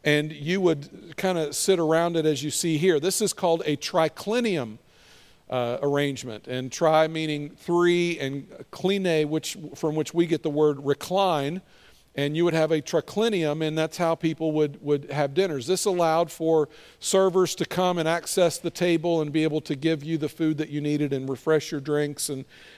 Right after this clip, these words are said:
and things like that. And so your feet would be on the outside, your head would be toward the middle, toward the table,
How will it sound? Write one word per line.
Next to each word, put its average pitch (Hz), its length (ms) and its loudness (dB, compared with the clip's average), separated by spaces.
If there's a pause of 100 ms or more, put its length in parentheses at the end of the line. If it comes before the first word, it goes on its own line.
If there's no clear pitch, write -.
and 135 160 -2
things 147 240 -2
like 131 280 2
that. 123 260 -2
And 131 120 -10
so 151 340 4 (340)
your 175 160 2
feet 220 280 0
would 214 140 2
be 202 160 2
on 185 160 2
the 175 160 -2
outside, 156 680 2
your 151 140 -2
head 165 180 2
would 175 120 2
be 175 140 0
toward 180 320 0
the 180 60 -2
middle, 165 400 2 (280)
toward 165 240 2
the 185 80 2
table, 151 520 0